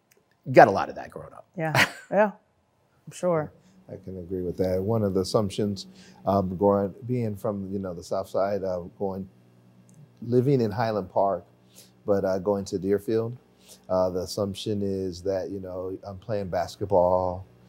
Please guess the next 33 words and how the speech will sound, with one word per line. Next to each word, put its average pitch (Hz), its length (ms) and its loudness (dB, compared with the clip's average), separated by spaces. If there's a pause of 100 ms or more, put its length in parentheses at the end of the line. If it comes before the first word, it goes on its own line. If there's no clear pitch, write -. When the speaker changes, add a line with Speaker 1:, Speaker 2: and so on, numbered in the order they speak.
(340)
Speaker 3:
uh, 90 240 -4
you 110 100 0
know, 95 80 -2
I'm 92 160 -6
good 95 180 0
at 95 200 0
that, 92 500 2
and, 90 240 -6
you 92 80 -6
know, 85 120 -6
I'm 82 120 -6
fast. 90 800 0 (400)
Um, 92 420 0
now, 98 240 2
although 107 360 6
those 110 280 6
did 107 280 4
give 101 180 2
me 104 120 4
opportunities, 98 1080 8
uh, 98 140 6
to 98 140 -2
take 110 220 4
advantage 98 540 4
of 85 300 2
because 92 340 4
of 90 100 0
the 87 100 0
fact 92 380 6 (540)
I 107 140 8
was 98 160 2
probably 101 520 6
average 104 840 0